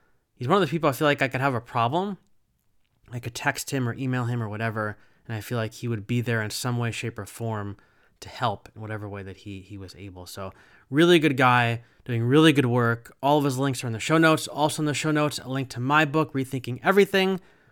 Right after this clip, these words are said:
a link to Patreon if you wanna support the show and gain some community and some friends who are out here in the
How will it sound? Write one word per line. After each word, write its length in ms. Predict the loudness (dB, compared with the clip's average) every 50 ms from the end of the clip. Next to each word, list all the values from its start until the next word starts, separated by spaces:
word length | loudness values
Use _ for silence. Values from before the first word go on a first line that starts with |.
| _
a 60 | -6 -4
link 180 | -2 -2 -2
to 80 | -4 -8
Patreon 640 | -8 -2 -2 -2 -2 2 2 2 4 4 2 0 -2
if 100 | -4 -6
you 60 | -6
wanna 140 | -4 -4 -4
support 420 | -6 -8 -10 -4 -4 -4 -2 -4
the 80 | -8 -8
show 500 | -4 0 2 4 4 6 4 2 0 -4 _ _ _ _ _ _ _ -8
and 180 | -6 -4 -4 -2
gain 180 | 0 -2 -2 -2
some 200 | -2 -6 -6 -8
community 500 | -6 -4 0 2 4 6 6 6 6 4
and 180 | 0 -4 -8
some 160 | -8 -8 -10
friends 520 | -10 -8 -2 0 2 2 2 0 -2 -4 -6
who 100 | -6 -4
are 40 | -4
out 140 | -4 -4
here 220 | -4 -6 -4 -4 -4
in 160 | -6 -6 -6
the 260 | -6 -6 -6 -8 -8